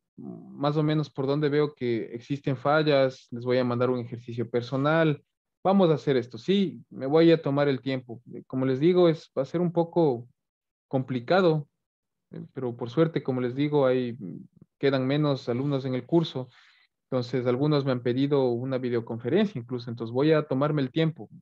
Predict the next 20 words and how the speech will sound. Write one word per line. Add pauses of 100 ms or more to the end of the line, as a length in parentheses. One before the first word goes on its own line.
(160)
voy
a
hacerlo. (840)
Pero
ya,
ya
voy
a
planificar
esto
bien,
¿sí? (1160)
Pero
por
el
momento,
bueno,
vamos
a
avanzar.